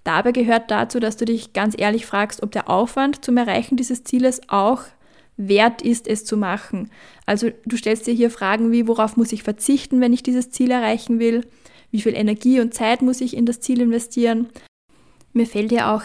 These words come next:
ein Beispiel ein, das ich vielleicht selbst schon ein paar Mal mir vorgenommen habe, und zwar aufhören, Kaffee zu trinken. Und das bringt uns auch schon dazu, warum das vielleicht schwer ist.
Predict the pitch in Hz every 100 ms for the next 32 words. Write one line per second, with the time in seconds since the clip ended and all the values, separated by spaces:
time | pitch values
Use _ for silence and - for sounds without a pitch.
0 | - 202 220 226 226 233 254 233 208 226
1 | 233 214 214 214 - 220 226 220 311 311
2 | - 269 277 - - 254 240 240 226 240
3 | 247 240 233 240 269 277 262 247 254 240
4 | 233 233 226 220 - 196 208 202 - 196
5 | 214 233 214 214 - 262 - 262 269 269
6 | 269 277 277 - - - - - _ _
7 | 240 233 226 - 233 233 233 208 208 226
8 | 220 185 196 208 208 - - 226 202 208
9 | 226 220 233 208 208 - 196 202 202 202